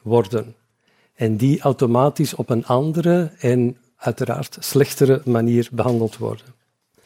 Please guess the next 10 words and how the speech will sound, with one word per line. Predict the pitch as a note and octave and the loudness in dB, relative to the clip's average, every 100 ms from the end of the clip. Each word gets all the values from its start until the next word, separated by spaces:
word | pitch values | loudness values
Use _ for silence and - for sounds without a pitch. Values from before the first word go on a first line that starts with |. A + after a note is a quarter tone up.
| _ _ _ _ _ - | _ _ _ _ _ -8
Wij, | A#2 A2+ B2 E3+ A3 - _ _ | 2 4 8 8 6 4 _ _
broeders | A2 A#2+ D3+ C#3 - - | -2 2 4 2 -2 0
en | A#2 G2+ | 0 0
zusters | C#3+ - D3 - | -4 -2 -4 -2
onder | C#3+ B2 A2 | 0 2 2
elkaar, | G#2+ - C#3 E3+ F#3 - _ _ - - - - | -2 -2 -2 0 -4 -10 _ _ -20 -20 -20 0
discrimineren | C#3 - - C3 A#2+ A#2 A#2+ C#3 E3+ F3 | 0 2 2 4 4 4 6 6 6 4
dus | D#3 D#3 - | 2 0 0
de | |
andersdenkenden, | C#3 C3 A#2 G#2 A#2+ D3 E3 F3 G3 | 2 2 2 2 2 2 -2 0 -2